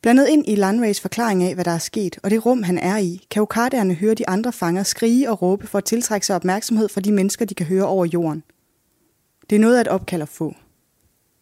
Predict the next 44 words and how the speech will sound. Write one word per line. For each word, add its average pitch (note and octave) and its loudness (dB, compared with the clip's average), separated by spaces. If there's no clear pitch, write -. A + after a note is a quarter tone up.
Her A#3 0
står G3+ 0
okadaerne E3 -2
med G3+ 2
en G3+ 4
panisk G#3+ 0
ven F3+ 2
i G#3 0
røret E3+ 0
og G#3 -2
prøver A#3 2
at A#3 -2
finde G3 0
hoved A#3 4
og A#3 0
hale G3+ 2
i, G3+ -2
hvad F#3+ 0
i F#3 4
alverden F#3 2
det G3+ -2
er, D#3+ -2
der F#3 -2
foregår. E3 -2
Imens B3 2
prøver G3+ 2
de G3 2
at D#3+ -4
få - -2
Lanray F#3 2
til F#3 -4
at F#3+ -2
falde E3+ -4
til - -8
ro, G3 0
så - -4
han G3+ 2
måske C4 0
kan G3+ -4
fortælle A3+ 0
dem F3+ 0
et - -4
eller D4+ 0
andet, F3+ -2